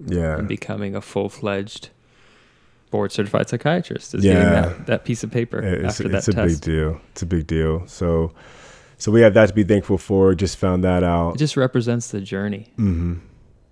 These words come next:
Speaker 1: Yeah.
Speaker 2: Like you said, the, the, the culmination of all the, the hard work and dedication and the process. We trusted the
Speaker 1: Absolutely.
Speaker 2: process.
Speaker 1: Uh, yes. And I, I also wanna say, um,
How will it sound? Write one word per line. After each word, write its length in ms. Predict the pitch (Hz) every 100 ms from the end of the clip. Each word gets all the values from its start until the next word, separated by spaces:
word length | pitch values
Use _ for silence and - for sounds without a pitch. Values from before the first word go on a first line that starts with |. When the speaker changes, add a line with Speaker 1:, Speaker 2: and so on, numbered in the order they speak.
| _
Speaker 1:
Yeah. 220 | 82 78 76
Speaker 2:
Like 160 | 117
you 60 | 107
said, 380 | - - 120 143
the, 120 | 120
the, 360 | 147 123 131 -
the 80 | 120
culmination 720 | - 120 113 107 101 - 101
of 120 | 101
all 320 | - 104 101
the, 240 | 98 95 - _ - _ _ -
the 100 | -
hard 300 | 104 101 95
work 340 | 98 95 95 -
and 80 | 98
dedication 760 | 95 - - 98 98 - -
and 100 | 98
the 40 | 98
process. 680 | - 117 120 - - - - _ _ _ _ _ _ _ -
We 80 |
trusted 420 | 110 127 113 - 107
the 60 |
Speaker 1:
Absolutely. 60 | 95
Speaker 2:
process. 600 | 110 113 127 123 123 - _ _ _ _ _
Speaker 1:
Uh, 140 | 101 85
yes. 400 | 92 85 80 101
And 100 | 95
I, 160 | 98 - - - -
I 120 | - 110
also 180 | 110 107
wanna 140 | 104
say, 500 | - 107 104 101 98
um, 720 | - 98 95 95 92 92 85